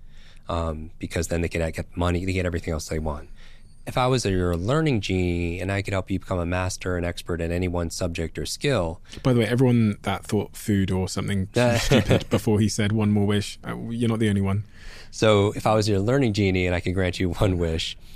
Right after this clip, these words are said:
Speaker 1: uh, to learn, to become an expert in any subject or skill, people could think, "Oh, I wanna be a great dancer. I wanna understand money or investing," whatever it is. The equivalent of asking for limitless wishes is learning what? Learning how to learn.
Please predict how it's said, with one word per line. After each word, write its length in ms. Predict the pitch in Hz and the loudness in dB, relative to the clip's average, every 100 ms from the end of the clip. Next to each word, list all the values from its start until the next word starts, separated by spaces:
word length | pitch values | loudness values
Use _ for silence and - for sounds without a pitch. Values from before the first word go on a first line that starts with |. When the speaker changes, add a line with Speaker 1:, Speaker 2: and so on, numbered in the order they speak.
| - - | -18 -4
Speaker 1:
uh, 180 | 101 87 | 0 0
to 160 | - 90 | 0 -2
learn, 440 | 95 123 95 85 | 0 2 0 -2
to 80 | - | -4
become 240 | 90 87 | -4 -2
an 100 | 87 | -2
expert 360 | 87 98 - 90 87 | -2 -4 -4 -2 0
in 20 | |
any 200 | 87 85 | 0 -2
subject 500 | - 110 101 92 - | -2 -2 0 -2 -2
or 60 | 82 | -6
skill, 500 | - 160 127 98 - - | -4 -2 0 -2 -6 -10
people 200 | 135 127 | -8 -6
could 140 | 120 - | -8 -4
think, 220 | 110 104 | -4 -2
"Oh, 40 | 135 | 0
I 40 | |
wanna 120 | 131 113 | 0 -2
be 80 | |
a 40 | 107 | -2
great 180 | 101 - | -4 -2
dancer. 540 | 85 98 - 104 101 | -2 -2 -2 -2 0
I 20 | |
wanna 200 | 92 92 | 0 -2
understand 440 | 92 92 - 90 82 | -2 -2 -2 -4 -2
money 300 | 85 92 92 | -2 -2 -2
or 120 | 78 | -4
investing," 360 | 80 90 - 90 | -4 -6 -4 -2
whatever 260 | 90 85 | -2 0
it 80 | 92 | 0
is. 280 | 113 95 - - - - | 0 -2 -6 -14 -18 -14
The 60 | - | -4
equivalent 280 | - 160 139 | 0 2 2
of 40 | |
asking 220 | 117 - 104 | 2 -2 -2
for 100 | 101 | 0
limitless 420 | 101 95 87 - | 2 0 0 0
wishes 640 | 123 - 92 85 82 - - - | 0 0 0 0 -2 -6 -14 -8
is 160 | 95 | -4
learning 380 | 98 95 90 87 | 0 0 2 0
what? 220 | 87 78 - - - - - | -2 -4 -8 -16 -18 -20 -4
Learning 240 | 107 101 92 | 0 2 2
how 160 | - | 2
to 80 | - | 2
learn. 320 | 90 85 - | 0 0 -2